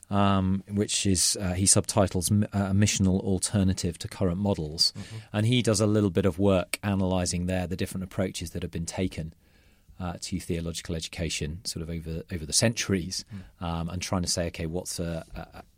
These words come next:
Speaker 2: an appropriate model for today?"
Speaker 1: Mm.
Speaker 2: Um, and he's pushing, particularly thinking, uh, about a seminary context, pushing, um, colleges to be much more missional,
Speaker 1: Mm.
Speaker 2: uh, in their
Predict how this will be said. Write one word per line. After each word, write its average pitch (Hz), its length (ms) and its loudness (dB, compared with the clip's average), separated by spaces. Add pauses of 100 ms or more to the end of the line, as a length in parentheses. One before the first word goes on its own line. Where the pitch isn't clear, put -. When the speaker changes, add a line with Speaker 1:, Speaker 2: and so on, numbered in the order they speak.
Speaker 2:
an 90 80 -6
appropriate 82 720 -6
model 82 340 -6
for - 160 -12
today?" 76 540 -6 (100)
Speaker 1:
Mm. 101 120 -10
Speaker 2:
Um, 82 200 -8
and 92 100 -2
he's 107 200 -2
pushing, 92 360 -4
particularly 82 540 -6 (420)
thinking, 165 380 -4 (920)
uh, 82 220 -10
about 87 280 -8
a 80 40 -6
seminary 85 360 -2
context, - 440 -10
pushing, 82 520 -6 (120)
um, 80 320 -6 (460)
colleges 82 440 -6
to - 80 -14
be 85 80 -6
much 82 240 -8
more 85 120 -6
missional, 92 560 -6 (360)
Speaker 1:
Mm. 98 120 -10 (160)
Speaker 2:
uh, 78 260 -6
in 82 140 -6
their 78 300 -8